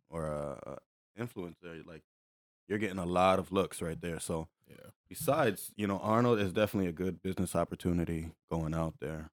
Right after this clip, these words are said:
Speaker 2: Yeah, I
Speaker 1: Um,
Speaker 2: definitely was jealous. I'm over here on Instagram all weekend.
Speaker 1: <laughs>
Speaker 2: Everybody's at the Arnold.
Speaker 1: Yeah,
Speaker 2: Like,
Speaker 1: man. I'm
Speaker 2: wow.
Speaker 1: not, Friday was fine. Friday was cool. Um, like, you could walk, it was busy, but you could walk around. But Saturday, because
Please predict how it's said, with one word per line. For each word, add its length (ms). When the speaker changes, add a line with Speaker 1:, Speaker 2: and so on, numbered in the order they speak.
Speaker 2:
Yeah, 100
I 60
Speaker 1:
Um, 60
Speaker 2:
definitely 300
was 160
jealous. 420
I'm 120
over 140
here 140
on 100
Instagram 540
all 300
weekend. 760
Speaker 1:
<laughs> 200
Speaker 2:
Everybody's 1080
at 160
the 80
Arnold. 480
Speaker 1:
Yeah, 280
Speaker 2:
Like, 160
Speaker 1:
man. 300
I'm 160
Speaker 2:
wow. 180
Speaker 1:
not, 120
Friday 340
was 240
fine. 460
Friday 320
was 160
cool. 480
Um, 320
like, 180
you 100
could 120
walk, 340
it 60
was 140
busy, 400
but 260
you 120
could 140
walk 280
around. 280
But 120
Saturday, 800
because 760